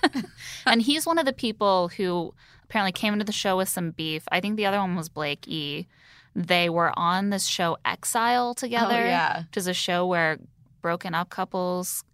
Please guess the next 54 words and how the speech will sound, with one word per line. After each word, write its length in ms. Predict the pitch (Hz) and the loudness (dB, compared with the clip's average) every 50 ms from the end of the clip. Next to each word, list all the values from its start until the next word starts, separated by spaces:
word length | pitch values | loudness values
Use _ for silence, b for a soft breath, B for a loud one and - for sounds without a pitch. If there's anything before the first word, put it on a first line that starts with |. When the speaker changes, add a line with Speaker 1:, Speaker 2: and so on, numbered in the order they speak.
| - - | -16 -10
Speaker 2:
uh, 260 | - 170 165 156 143 - | -8 -8 -8 -8 -10 -10
go 380 | - 165 160 156 156 160 151 - - - | -8 -6 -6 -4 -4 -6 -6 -10 -10 -8
away 800 | - - - 151 151 156 147 151 156 156 156 156 156 156 156 - - | -8 -8 -8 -8 -6 -4 -4 -2 -2 -2 -4 -4 -6 -8 -8 -10 -10
on 160 | - 160 151 143 | -10 -8 -8 -8
a, 120 | 139 - - | -8 -10 -10
like, 240 | - 147 143 127 - | -12 -12 -12 -10 -10
an 220 | 120 117 135 139 - - | -10 -10 -10 -10 -8 -6
island, 480 | - 165 175 175 175 175 170 170 170 160 | -2 -2 -2 0 0 -2 -2 -2 -4 -4
and 300 | 151 151 147 147 147 170 - b b b | -6 -8 -8 -8 -10 -10 -12 b b b
Speaker 1:
And 100 | 190 220 | -6 -4
is 120 | 247 202 185 | -4 -4 -4
Blake, 240 | - 196 220 208 - - - - _ - - - | -4 -4 -4 -4 -6 -16 -20 -20 _ -20 -18 -4
so 100 | - 247 233 | 2 2 2
I 60 | 240 | 4
hope 220 | 214 208 294 302 196 | 2 0 0 0 4
that 40 | 202 214 | 6 6
Speaker 2:
one 100 | 226 233 | 6 6
of 100 | 269 269 | 6 6
Speaker 1:
someone 440 | 220 214 254 208 208 202 202 214 | 8 8 8 8 8 8 8 6
Speaker 2:
them 140 | 208 196 196 | 4 0 -2
Speaker 1:
stole 300 | 170 - - 185 175 165 160 | -4 -2 2 2 2 4 4
the 80 | 160 147 | 2 2
other 140 | 135 123 101 | 2 0 0
one's 220 | 90 90 160 - | -2 -4 -6 -4
ex. 100 | - - - | -2 2 2
Speaker 2:
I 100 | 208 214 | 4 4
think 120 | 233 240 | 4 2
that's 160 | 262 262 - | 0 2 2
what 120 | 262 214 196 | 2 2 2
happened. 360 | 196 160 151 - 147 147 160 | 2 0 0 0 0 -2 0
One 140 | 160 165 175 | 0 0 0
of 80 | 180 175 | 0 -2
them, 120 | 175 175 | -2 -2
like, 160 | 175 170 190 | -2 -2 -4
vibed 300 | 196 165 147 139 147 - | -4 -2 -2 -2 -2 -4
with, 180 | 160 139 - - | -8 -10 -4 0
but 160 | 175 214 214 | 0 0 2
clearly 360 | - - 277 269 262 262 247 226 | 2 2 2 4 4 4 4 4
not 220 | 208 190 185 143 | 6 4 4 4
in 60 | 135 | 2
a 40 | 165 | 0
permanent 400 | - - 196 170 160 151 147 - | 0 0 -2 -2 -2 -2 -4 -2
way 180 | - 143 143 160 | -2 -2 -2 -4
'cause 200 | - 170 151 - | -4 -6 -6 -4
they're 140 | - 165 156 | -4 -4 -4
both 220 | 135 147 143 143 | -4 -4 -4 -6
here 200 | - - 165 151 | -6 -6 -6 -6
dating 320 | 151 - 147 - 143 143 139 | -6 -6 -8 -8 -8 -8 -8
Rachel. 500 | - - - - - - - - 214 - | -8 -10 -8 -8 -8 -8 -8 -10 -12 -10
Lucky 320 | - 180 165 - - 165 160 | -6 -6 -6 -4 -6 -8 -8
Rachel. 440 | - - - - - - - - - 170 | -8 -8 -10 -10 -8 -8 -6 -6 -4 -6
Speaker 1:
<laughs> 1080 | 170 - - - - - - 214 - - - - _ - - - - - - - _ - | -6 -8 -12 -20 -16 -12 -12 -10 -10 -12 -16 -16 _ -20 -20 -18 -18 -18 -20 -6 _ 4
Um, 360 | 185 185 180 175 175 175 180 b b b b b b | 6 6 6 4 2 0 -4 b b b b b b
he 560 | - - - 196 202 185 180 180 175 165 160 | -20 -12 -6 -4 -2 0 0 0 -2 -2 -4